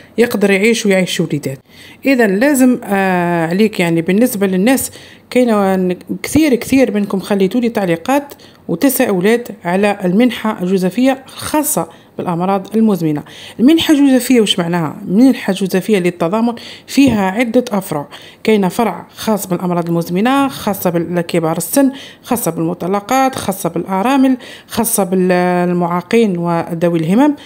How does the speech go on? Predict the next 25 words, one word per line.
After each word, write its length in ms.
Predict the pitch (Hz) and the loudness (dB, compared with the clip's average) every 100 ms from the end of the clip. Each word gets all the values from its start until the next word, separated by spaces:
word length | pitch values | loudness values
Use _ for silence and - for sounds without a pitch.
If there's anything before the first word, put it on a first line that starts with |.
| - - | -20 -10
هذا 260 | - 269 226 | 0 2 2
هو، 240 | 160 160 - | 0 -4 -4
هذه 460 | 190 277 262 220 | 0 2 4 4
هي 60 | 339 | 6
المنحة 320 | 339 - 285 | 6 4 2
الجوزفية، 560 | 226 214 202 - 147 - | 2 2 0 -2 -4 -4
تتفرع 540 | - 196 262 269 226 | -8 -4 -2 0 2
منها 340 | 240 285 294 302 - - - | 4 4 4 0 -8 -16 -6
شحال 360 | 196 - - 285 | -2 0 2 4
من 120 | 240 | 4
فرع. 280 | - 160 - - - - - | 2 -4 -6 -14 -20 -20 -4
إذن 240 | 247 220 170 - - | 2 2 2 -4 -4
نتمنى 360 | 214 - 302 349 | -4 2 4 6
إن 80 | 311 | 6
شاء 200 | - 233 | 4 0
الله 160 | 160 156 - 185 | -2 -6 -12 -6
الحاجة 280 | 175 311 320 | -2 2 4
اللي 120 | 302 | 4
نتمنوها 420 | 247 269 302 262 | 4 6 6 4
لهذا 260 | 220 220 196 | 4 2 0
العام 440 | 196 233 165 151 | -2 -2 -2 -2
لو 280 | 160 160 160 | -2 -2 0
يخرج 720 | 214 294 - 269 262 226 - - | 0 0 0 0 0 -2 -10 -14
يعني، 280 | 160 160 160 - | -8 -4 -4 -4
آه، 600 | 170 160 160 - - | -4 -4 -4 -6 -8